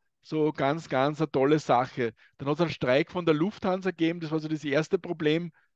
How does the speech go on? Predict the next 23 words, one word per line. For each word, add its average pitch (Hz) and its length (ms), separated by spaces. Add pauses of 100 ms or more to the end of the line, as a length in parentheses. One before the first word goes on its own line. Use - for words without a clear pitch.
(320)
wobei 147 280
unsere 156 260
Grazer 139 400
Fotografen 170 640
dann 160 280
ganz 156 200
spät 151 160
in 160 140
der 131 100
Nacht 131 140
gekommen 156 400
sind. 160 320 (300)
Und 143 140
am 147 140
Donnerstag 160 720 (320)
haben 143 100
wir 156 60
einen 151 100
super 190 400
Ausflug 151 420
nach 151 140
Sintra 185 440
geplant. 135 640